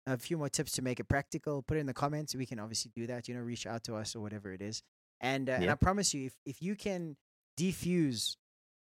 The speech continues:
Speaker 1: uh, that time bomb that is your emotional state, potential time bomb that is your emotional state, you're gonna experience a lot more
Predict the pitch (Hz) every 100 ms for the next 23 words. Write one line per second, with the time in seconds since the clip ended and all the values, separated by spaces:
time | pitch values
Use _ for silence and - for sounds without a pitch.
0 | - 117 117 123 135 - 147 156 143 131
1 | 123 123 135 127 123 120 127 - 120 -
2 | 123 90 - - _ - 131 - 117 104
3 | - 120 117 104 104 104 110 117 107 107
4 | - 98 98 - 95 - _ _ _ _
5 | 139 156 175 143 - - 151 147 143 -
6 | 127 127 135 131